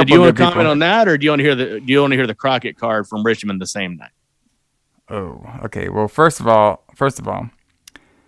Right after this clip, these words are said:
Speaker 1: we have Mister Fuji, which I always forget who that was a wrestler. <laughs> I always remember him as a manager.
Speaker 2: As a manager, exactly.
Speaker 1: But I know, I think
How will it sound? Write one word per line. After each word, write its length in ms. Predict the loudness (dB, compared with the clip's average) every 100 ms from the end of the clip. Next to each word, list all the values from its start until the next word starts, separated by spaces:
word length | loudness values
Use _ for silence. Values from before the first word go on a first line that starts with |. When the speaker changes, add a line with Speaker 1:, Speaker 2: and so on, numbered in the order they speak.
| _ _ _ _ _ _ -6
Speaker 1:
we 180 | 0 4
have 320 | 4 2 -2 -10 -4
Mister 320 | -2 0 -2
Fuji, 320 | 0 0 2
which 200 | 0 0
I 120 | 0 4
always 340 | 4 6 4
forget 380 | 2 0 2 2
who 140 | 0 -8 -12
that 360 | -4 -2 -2
was 160 | -2 0
a 80 | 2
wrestler. 520 | 2 0 -6 -12 -14 _ _ _
<laughs> 360 | _ _ -6 -2
I 400 | 0 0 -2 -6 -2
always 380 | 2 4 4 4
remember 240 | 2 2
him 120 | 2
as 80 | 0
a 60 | -2
manager. 560 | 0 0 -2 -8 -10 -14 _ _ -8
Speaker 2:
As 140 | -4
a 60 | 0
manager, 400 | 0 0 -2 -4
exactly. 320 | -4 -4 0
Speaker 1:
But 120 | 4 4
I 100 | 4
know, 120 | 4
I 60 |
think 40 | 4